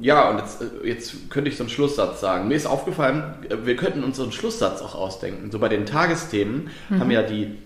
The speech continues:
Speaker 1: ModeratorInnen alle so einen, äh, eigenen Schlusssatz. Ist dir das mal aufgefallen in den Nachrichten?
Speaker 2: Äh, nee,
Speaker 1: Also,
Speaker 2: aber jetzt,
Speaker 1: ich
Speaker 2: äh, kann ich, finde ich gut. Sag mal, was ist dein Schlusssatz? Was,
Speaker 1: Also,
Speaker 2: was würdest du sagen?
Speaker 1: na, Ingo Zamperoni,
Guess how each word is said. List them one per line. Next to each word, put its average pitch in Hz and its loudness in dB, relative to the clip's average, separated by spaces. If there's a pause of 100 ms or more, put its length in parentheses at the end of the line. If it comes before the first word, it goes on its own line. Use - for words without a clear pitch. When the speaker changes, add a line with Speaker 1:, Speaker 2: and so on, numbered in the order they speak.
Speaker 1:
ModeratorInnen 113 2
alle 147 2
so 135 -4
einen, 123 -6
äh, 110 -4
eigenen 170 0
Schlusssatz. - -2
Ist - -6
dir - -10
das 127 -6
mal 110 0
aufgefallen 151 -2
in 131 -2
den 113 0
Nachrichten? 156 0 (540)
Speaker 2:
Äh, 202 8
nee, 233 8
Speaker 1:
Also, 294 10
Speaker 2:
aber 226 8
jetzt, 226 8
Speaker 1:
ich - 8 (340)
Speaker 2:
äh, 202 8
kann 220 4
ich, 226 2 (140)
finde 247 8
ich 233 -6
gut. 233 6
Sag 220 6
mal, 190 6
was 190 2
ist - -2
dein 208 6
Schlusssatz? 220 -2
Was, 202 2
Speaker 1:
Also, 254 8
Speaker 2:
was - 4
würdest 220 -2
du 208 2
sagen? 190 2
Speaker 1:
na, - 6 (200)
Ingo 175 8
Zamperoni, 139 8